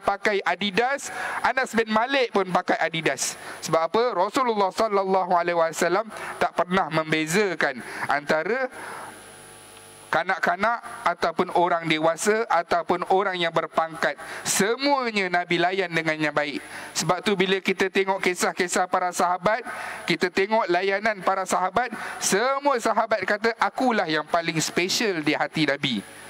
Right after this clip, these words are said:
Sebab apa? Nabi layan tu baik. Bila sahabat ni lain pula pergi, dia kata, "Akulah yang paling special." Sebab apa? Nabi layan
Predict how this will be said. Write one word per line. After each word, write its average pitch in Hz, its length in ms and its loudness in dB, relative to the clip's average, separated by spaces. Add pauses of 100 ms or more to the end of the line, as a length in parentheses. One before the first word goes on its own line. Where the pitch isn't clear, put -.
(180)
Sebab 160 220 0 (100)
apa? 226 120 2 (340)
Nabi 160 260 0
layan 226 460 0
tu 190 100 0
baik. 170 380 -2 (680)
Bila 185 460 2
sahabat 196 480 0
ni 214 160 -2
lain 220 320 0
pula 220 320 2
pergi, 220 260 0
dia 220 160 0
kata, 233 220 2
"Akulah 226 480 0
yang 175 100 0
paling 175 240 0
special." 160 460 0
Sebab 165 220 0 (100)
apa? 226 140 4 (360)
Nabi 247 400 0
layan 247 240 0